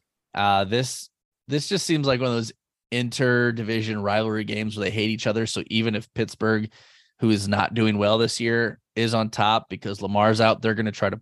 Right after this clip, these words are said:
pour it on and just inflict as much pain as they can just because they're having a shit season. And this is their biggest rival. Um, and Pat Freiermuth has just been, with Claypool being obviously traded several weeks ago, very incorporated in the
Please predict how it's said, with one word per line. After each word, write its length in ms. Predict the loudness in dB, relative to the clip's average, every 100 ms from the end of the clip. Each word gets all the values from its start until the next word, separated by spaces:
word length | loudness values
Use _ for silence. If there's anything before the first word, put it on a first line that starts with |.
| -10
pour 300 | -2 2 2
it 120 | 2
on 520 | 2 2 0 -2 -6 -14 _ _ -4
and 380 | 0 2 0 -2
just 280 | -6 -6
inflict 500 | -8 -10 -2 0 0
as 120 | -4 -2
much 320 | 2 0 0
pain 220 | 0 2
as 120 | 0
they 140 | -2 -4
can 340 | -2 -2 -2
just 180 | -6 -10
because 240 | -6 -4
they're 120 | 0
having 260 | 2 2 2
a 80 | -4
shit 300 | -2 -2 -2
season. 520 | -2 -2 -2 -4 -6 -12 -20 -10
And 160 | -2 0
this 180 | 0 0
is 120 | 0
their 340 | 2 2 0 -2
biggest 340 | -2 -2 -2 0
rival. 520 | 2 2 2 0 -2 -8 _ _ _ -2
Um, 400 | 2 4 2 -2 -12 _ _
and 160 | 0 2
Pat 200 | 4 4
Freiermuth 240 | 4 2
has 120 | 0 -2
just 200 | -4 0
been, 280 | 0 0 -4
with 160 | -6
Claypool 420 | 0 0 2 0
being 340 | 0 0 -2 -4
obviously 360 | -2 0 -2 -6
traded 380 | -2 -2 -2 -2
several 280 | -2 0
weeks 220 | -4 -4 -4
ago, 420 | 2 4 4 0 -8 _ _ _
very 220 | 2 4
incorporated 580 | 4 2 2 2 0 0
in 60 |
the 80 | 0